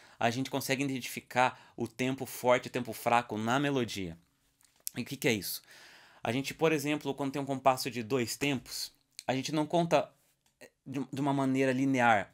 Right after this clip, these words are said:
um, dois, um, dois, a gente sempre vai ter um tempo forte e um tempo fraco. No caso do compasso de dois tempos, um compasso binário, a gente vai ter um tempo um forte e um tempo dois fraco. Um, dois,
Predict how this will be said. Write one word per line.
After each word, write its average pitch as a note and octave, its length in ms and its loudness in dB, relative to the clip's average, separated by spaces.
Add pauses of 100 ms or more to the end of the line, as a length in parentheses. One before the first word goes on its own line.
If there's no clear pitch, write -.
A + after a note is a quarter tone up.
um, C#3 240 0 (380)
dois, B2+ 580 -2 (160)
um, C3+ 260 0 (340)
dois, B2+ 460 0 (320)
a D3+ 100 4
gente F3 160 -2
sempre G#3+ 220 -4
vai D#3 140 2
ter D3+ 400 0
um C#3 120 -2
tempo C#3+ 300 -6
forte B2 680 2
e C3 60 -6
um C3+ 80 -2
tempo C#3 240 -8
fraco. - 540 -2
No B2+ 120 -4
caso C#3 320 2
do C3 80 -10
compasso A#2+ 480 2
de G2+ 60 -8
dois G2+ 220 -2
tempos, A2+ 280 -6
um F#2+ 80 -10
compasso G2 400 -8
binário, F#2+ 420 0 (380)
a - 40 -6
gente F#3 120 -4
vai F3 100 0
ter E3+ 120 -4
um E3 80 0
tempo D#3+ 440 -4 (100)
um E3+ 160 4
forte C#3 580 0 (240)
e C3+ 80 -8
um B2 40 -4
tempo C3+ 260 -4
dois B2+ 240 -2
fraco. - 420 -8 (420)
Um, G#3 180 0 (420)
dois, - 520 -12